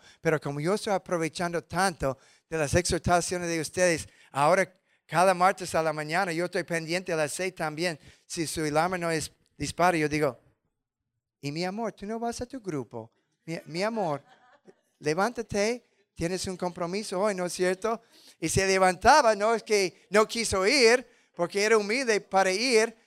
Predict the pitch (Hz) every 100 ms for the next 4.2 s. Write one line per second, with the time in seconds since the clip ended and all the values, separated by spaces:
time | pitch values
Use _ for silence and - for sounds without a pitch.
0 | _ - 190 202 196 220 254 233 196 196
1 | 196 - 208 220 220 202 - _ _ -
2 | 147 196 214 226 - 208 170 165 165 151
3 | - _ _ - 175 - 190 175 165 156
4 | 156 147